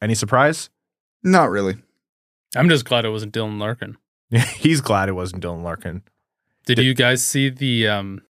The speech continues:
Speaker 3: Oliver Borkstrand video that they released about them announcing him going to the All-Star game?
Speaker 1: That was so funny.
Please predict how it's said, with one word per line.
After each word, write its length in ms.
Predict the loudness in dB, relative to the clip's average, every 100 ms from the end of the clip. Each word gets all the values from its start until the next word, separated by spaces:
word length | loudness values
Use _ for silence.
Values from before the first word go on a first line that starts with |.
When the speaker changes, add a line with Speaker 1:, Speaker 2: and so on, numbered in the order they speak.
| _ _ _ 0
Speaker 3:
Oliver 400 | 2 4 0 -4 _
Borkstrand 800 | -8 -8 -8 -2 0 0 -2 -8 _ _ _ _ _ _ _
video 320 | 0 2 2
that 160 | 2 2
they 80 | 2
released 440 | 4 4 2 0
about 320 | 0 0 -2
them 180 | -4 -2
announcing 480 | -2 -2 -4 -4 -2
him 260 | -2 -2 -2
going 320 | -2 -2 -4
to 560 | -8 -6 -2 -2 -4 -8 _ _ _ -2
the 100 | 2
All-Star 340 | 2 2 0
game? 320 | 2 2 0 _ -16
Speaker 1:
That 100 | -8
was 100 | 0
so 300 | 0 0 -4
funny. 460 | -10 -10 -8 -10